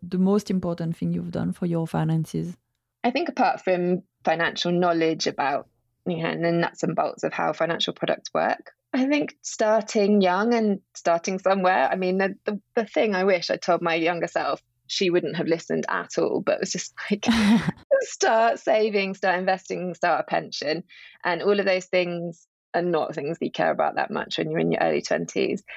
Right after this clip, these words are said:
Speaker 2: But the younger you start doing them, the better. Like, something like, I just, I didn't have a pension with work when I started out because auto enrollment hadn't been introduced. So I wasn't saving anything.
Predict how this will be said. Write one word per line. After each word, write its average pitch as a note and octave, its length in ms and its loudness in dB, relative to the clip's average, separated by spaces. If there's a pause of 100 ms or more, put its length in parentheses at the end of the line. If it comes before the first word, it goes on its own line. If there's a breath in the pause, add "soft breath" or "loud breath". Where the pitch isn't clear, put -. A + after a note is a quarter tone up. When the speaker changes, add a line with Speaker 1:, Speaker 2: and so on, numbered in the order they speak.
(340 loud breath)
Speaker 2:
But G3 160 2
the F#3 100 2
younger F3+ 320 0
you F3+ 120 0
start - 360 0
doing E3+ 260 0
them, E3 160 -2
the - 80 -4
better. - 500 -2
Like, B2+ 180 -6
something F3+ 320 -2
like, - 280 -2
I F#3 80 0
just, - 360 -8 (220)
I F3+ 360 2 (340)
didn't F#3+ 280 0
have D#3+ 180 -2
a D#3+ 40 0
pension D#3+ 580 -2 (240)
with D#3+ 200 -2
work C#3+ 380 -2
when D3+ 120 -2
I D#3 80 -2
started E3 400 -4
out - 220 0
because D#3 300 -4
auto D#3+ 260 2
enrollment D3+ 400 -2
hadn't D3 280 -6 (160)
been E3 120 0
introduced. - 680 -2 (140)
So G3 140 0
I G3 40 4
wasn't G#3 260 2
saving F3+ 280 2
anything. E3+ 540 -2